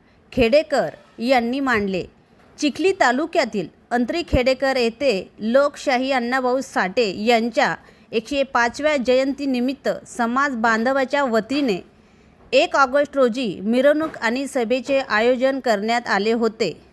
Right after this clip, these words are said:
अण्णाभाऊ साठे यांच्या जीवावर प्रकाश टाकत अण्णाभाऊंनी लोककलेचा प्रभावीपणे वापर करत लावणी, पोवाडे आणि लोकनाट्य यासारख्या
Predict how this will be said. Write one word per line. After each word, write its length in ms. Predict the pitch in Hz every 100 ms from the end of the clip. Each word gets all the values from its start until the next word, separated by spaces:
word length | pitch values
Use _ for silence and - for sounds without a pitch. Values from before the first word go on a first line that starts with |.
| _ _ _
अण्णाभाऊ 500 | 208 226 294 277 285
साठे 400 | 285 262 208 269
यांच्या 460 | 262 240 233 262 254
जीवावर 480 | 214 226 262 254 190 - - - - -
प्रकाश 400 | 247 247 294 294 -
टाकत 360 | 247 233 294 202 - _
अण्णाभाऊंनी 760 | 214 233 277 254 240 262 269 190 - _ - _
लोककलेचा 1120 | 220 240 233 302 302 277 262 254 254 294 269 285
प्रभावीपणे 1300 | - _ _ - 262 294 330 349 - 226 254 247 147 _ _ _ _ -
वापर 540 | 220 226 196 269 294
करत 440 | 285 262 240 277 208 _ _ _ _ _ _ _
लावणी, 520 | 196 233 226 247 294 311 - _ _ _
पोवाडे 560 | 240 247 277 269 196 - -
आणि 400 | 220 262 285 240
लोकनाट्य 760 | 294 302 269 254 - 277 277 254
यासारख्या 720 | 247 269 269 214 214 254 175